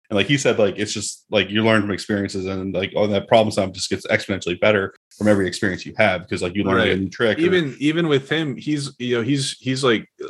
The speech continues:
Speaker 2: his mind's working when he's watching movies too. So, like, even,
Speaker 1: Mm.
Speaker 2: even that experience, he's getting better. You know, like, e-,
Speaker 1: Yeah.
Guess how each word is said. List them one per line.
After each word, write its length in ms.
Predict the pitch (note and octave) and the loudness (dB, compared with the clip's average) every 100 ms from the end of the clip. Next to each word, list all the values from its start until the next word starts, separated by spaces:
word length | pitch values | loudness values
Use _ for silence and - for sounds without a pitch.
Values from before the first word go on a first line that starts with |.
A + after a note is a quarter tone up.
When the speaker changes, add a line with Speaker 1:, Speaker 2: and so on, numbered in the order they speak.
| A#2+ | -4
Speaker 2:
his 140 | B2 | 0
mind's 280 | C3 B2+ G#2+ | 2 2 2
working 320 | G#2 G#2+ A2+ | 2 2 2
when 80 | G#2 | 0
he's 140 | G2 G2 | 0 0
watching 340 | G2 F#2 F#2 | 0 0 -2
movies 420 | G2 A#2+ F#2+ E2+ | 0 0 0 -4
too. 220 | - A2+ E2+ | 0 0 2
So, 140 | - | -2
like, 120 | F#2 | -2
even, 280 | G2+ G#2+ C3 | 2 4 4
Speaker 1:
Mm. 40 | A2 | 4
Speaker 2:
even 240 | A#2 A2 | 2 2
that 200 | G#2+ A#2+ | 4 4
experience, 560 | A2+ - G2 F2+ F2 - | 2 -2 -2 -2 -2 -4
he's 140 | F2+ | -4
getting 260 | F2+ E2 D2+ | -4 -4 -6
better. 400 | D2+ C#2 D2 - | -8 -8 -12 -12
You 100 | F#2 | -8
know, 100 | F#2 | -4
like, 120 | F#2 | 0
e-, 40 | |
Speaker 1:
Yeah. 100 | G2+ | 2